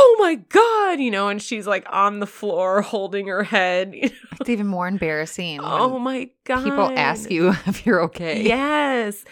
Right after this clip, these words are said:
Speaker 1: And, like, the coach came running over, you know, and I'm like, I turned to the girl next to me on the treadmill and I go, "That is my worst nightmare." And she was
Speaker 2: Mm-hmm.
Speaker 1: like, "Me too." And the guy next to us, he was like, "I've done it." And he was like, "It's mortifying."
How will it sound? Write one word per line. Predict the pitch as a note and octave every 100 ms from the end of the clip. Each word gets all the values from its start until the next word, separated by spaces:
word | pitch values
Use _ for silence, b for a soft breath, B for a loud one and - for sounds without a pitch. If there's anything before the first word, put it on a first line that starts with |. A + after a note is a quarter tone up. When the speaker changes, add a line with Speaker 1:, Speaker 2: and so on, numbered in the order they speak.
| B A#3
Speaker 1:
And, | A#3 A3+
like, | A3
the | A#3+
coach | A#3 - F#3+ F#3 -
came | - F#3 F3+ D#3+
running | D#3 D#3 E3 E3+ E3+ E3+
over, | C3 C#3+ D#3 E3 D#3 D#3 -
you | F3
know, | E3
and | C#3+
I'm | D#3
like, | D#3 D3+ -
I | G3+
turned | G3+ G#3+ F#3+
to | F#3+
the | E3
girl | D#3+ D#3
next | D#3 D3+ -
to | E3+
me | D#3+
on | D3+
the | D3+
treadmill | C#3 D3+ C#3+ D3+ C3 -
and | D3
I | C3
go, | C3 C#3
"That | F3 F#3 -
is | D#3
my | D#3 B2
worst | C3 C3+ D3+ C3 D3 -
nightmare." | C#3+ B2+ C3 G2+ F2
And | G3
she | D3 F3
was | F3 F3
Speaker 2:
Mm-hmm. | G3
Speaker 1:
like, | - F#3+
"Me | G#3+ G#3+ G#3 G#3+
too." | - B3 C#3+ D3 A#3+ B B B
And | F#3+ F#3+
the |
guy | G3 F3 F3+
next | E3+ E3 -
to | D#3
us, | D3
he |
was | D#3
like, | A2 -
"I've | - F#3 F3+ F#3
done | F3 D#3+ D3
it." | C#3 -
And | F#3+
he |
was | F3
like, | E3 A#2
"It's | F#3+ F3+ - - -
mortifying." | F#3 F#3+ F3 D#3+ D#3+ D#3 D3+ A#2+ B2 F#2 D3